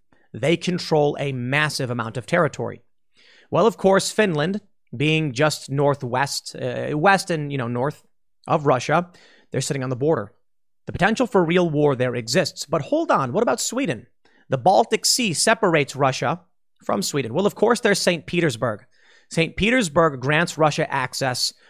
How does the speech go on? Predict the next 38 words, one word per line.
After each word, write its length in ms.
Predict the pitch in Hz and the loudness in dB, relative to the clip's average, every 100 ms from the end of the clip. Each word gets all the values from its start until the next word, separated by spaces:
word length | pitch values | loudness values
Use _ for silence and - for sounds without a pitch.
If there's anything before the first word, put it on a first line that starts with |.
| _ - | _ 0
to 360 | 175 180 180 | 4 6 4
the 140 | 139 147 | 2 0
Gulf 280 | 143 135 - | 2 0 -2
of 100 | 117 | -4
Finland 520 | - 247 240 226 202 | 0 2 2 2 0
and 140 | 175 185 | 0 2
then 140 | 180 | 2
to 120 | 165 | 0
the 80 | 156 | 0
Baltic 320 | 139 135 123 - | 2 2 0 -4
Sea. 340 | - 123 - _ _ _ - - | -4 -6 -8 _ _ _ -20 -6
But 180 | 147 - | -4 -2
you 80 | 160 | 4
also 360 | 165 208 247 | 6 6 4
need 160 | 220 208 | 2 0
to 40 | |
be 100 | 208 | 0
worried 380 | 170 151 147 147 | 2 2 2 0
about 340 | 139 131 127 - _ - | 0 -2 -2 -10 _ -8
Kaliningrad. 720 | 147 156 170 123 123 110 92 _ _ _ _ - | -4 0 0 0 -2 -4 -10 _ _ _ _ -6
I've 140 | 127 | 0
mentioned 300 | 170 185 196 | 2 4 2
this 100 | 180 | 0
before, 500 | 180 - 160 151 147 | -2 2 4 6 4
and 140 | 143 | 2
I 60 | 143 | -2
think 260 | - 170 - | 0 -2 0
people 320 | 170 160 160 | -2 0 0
need 220 | 147 143 | 0 -4
to 160 | 147 135 | -2 -2
understand 520 | 135 131 - 143 123 | -2 -4 -4 -4 -2
how 140 | 127 | -4
important 460 | 123 127 147 120 120 | -4 -2 -2 0 2
it 60 | |
is. 260 | 190 123 - - - - | 2 2 -4 -12 -12 -8
A 180 | 127 - | -8 -2
heavily 400 | 175 180 214 226 | 0 2 2 2
militarized 760 | 180 180 180 170 165 165 - | 2 0 2 4 4 2 -2